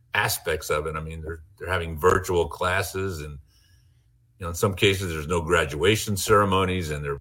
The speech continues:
they're playing in empty arenas, and, you know, this is what they signed up for, and it's through no fault of their own. And I, and I, and I really do feel bad for them. You know, professional athletes, they're getting compensated, so,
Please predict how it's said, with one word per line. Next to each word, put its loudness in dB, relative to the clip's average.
they're -8
playing -2
in -4
empty -4
arenas, 2
and, -4
you -4
know, 6
this 0
is 0
what 8
they 6
signed 4
up 4
for, 0
and -6
it's -8
through -2
no 8
fault 6
of 4
their 2
own. 0
And -2
I, 2
and -4
I, -2
and -8
I 0
really 4
do -2
feel 0
bad -2
for -8
them. -8
You 0
know, 6
professional 4
athletes, 4
they're 2
getting 2
compensated, 0
so, -6